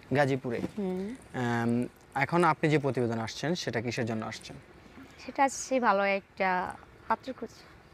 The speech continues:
Speaker 1: ভালো একটা পাস-, পাত্র খুঁজতে
Speaker 2: পাত্র
Speaker 1: আসছেন,
Speaker 2: খুঁজতে
Speaker 1: জামাই,
Speaker 2: আসছি।
Speaker 1: জীবনসঙ্গী।
Speaker 2: হুম।
Speaker 1: আহ, আপনার বয়স কত?
Speaker 2: আমার বয়স হচ্ছে উনিশ।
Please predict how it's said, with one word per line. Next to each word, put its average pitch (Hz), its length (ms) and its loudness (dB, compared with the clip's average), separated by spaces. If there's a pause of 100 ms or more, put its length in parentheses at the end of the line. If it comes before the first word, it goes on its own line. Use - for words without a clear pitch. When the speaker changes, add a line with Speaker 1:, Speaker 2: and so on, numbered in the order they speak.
Speaker 1:
ভালো 123 200 4
একটা 135 160 2
পাস-, 131 280 0 (200)
পাত্র - 200 0
খুঁজতে 135 160 0
Speaker 2:
পাত্র 113 180 4
Speaker 1:
আসছেন, 110 160 -6
Speaker 2:
খুঁজতে 113 160 -6
Speaker 1:
জামাই, 120 280 2
Speaker 2:
আসছি। - 840 -10
Speaker 1:
জীবনসঙ্গী। 139 580 4 (240)
Speaker 2:
হুম। 185 120 -6
Speaker 1:
আহ, 143 680 -4
আপনার 147 160 4
বয়স 151 360 4
কত? 117 160 -6 (1300)
Speaker 2:
আমার 247 280 6
বয়স 240 300 6
হচ্ছে 226 500 2
উনিশ। 240 380 4